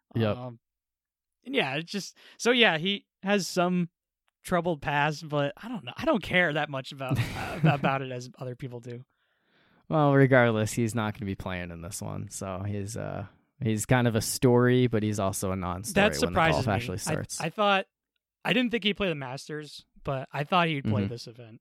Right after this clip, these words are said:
Speaker 2: and so it's
Speaker 1: Yeah, right, especially after winning last
Speaker 2: Exactly,
Speaker 1: year.
Speaker 2: that too.
Speaker 1: So, but no Mickelson. Um, we also have the Preakness this week. No Rich Strike.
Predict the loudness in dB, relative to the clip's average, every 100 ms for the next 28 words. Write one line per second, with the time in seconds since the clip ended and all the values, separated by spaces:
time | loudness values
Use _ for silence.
0 | _ _ -12 -8 4 8 10 12 10 8
1 | 6 6 4 4 0 0 0 -2 -2 -2
2 | -2 -4 -6 -14 -14 -14 -16 _ _ -16
3 | -12 -12 -12 _ _ _ _ _ _ _
4 | -6 -6 -6 -10 _ _ -20 -20 -14 4
5 | 6 8 8 4 2 2 0 -4 _ _
6 | _ _ -4 0 0 0 -4 -10 _ _
7 | 2 4 4 2 -2 -2 0 -4 -2 -4
8 | -2 -2 -4 -8 _ _ -18 -16 -8 0
9 | 4 4 2 0 -2 -2 -4